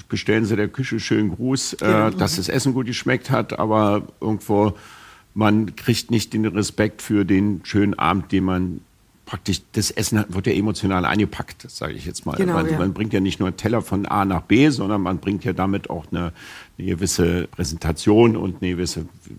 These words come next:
Speaker 1: Wertschätzung auch mit an den Gast, wie man den macht. Hat sich in den letzten zehn Jahren aus deiner Sicht, im, obwohl du sehr jung bist, vielleicht hast du den Vergleich nicht,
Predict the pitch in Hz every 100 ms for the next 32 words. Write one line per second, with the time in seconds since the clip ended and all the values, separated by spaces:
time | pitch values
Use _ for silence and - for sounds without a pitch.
0 | - 82 85 - 87 92 80 71 85 -
1 | 76 80 76 85 - 82 80 80 80 -
2 | 62 - - - - - - 135 - 127
3 | 113 110 117 - 123 113 120 _ - -
4 | 117 113 107 101 117 135 - 104 - 90
5 | 120 117 156 - - _ 110 113 95 -
6 | - - 90 - 90 87 - - 85 80
7 | 98 120 180 - - 175 - - - 160
8 | 82 - 87 131 131 202 120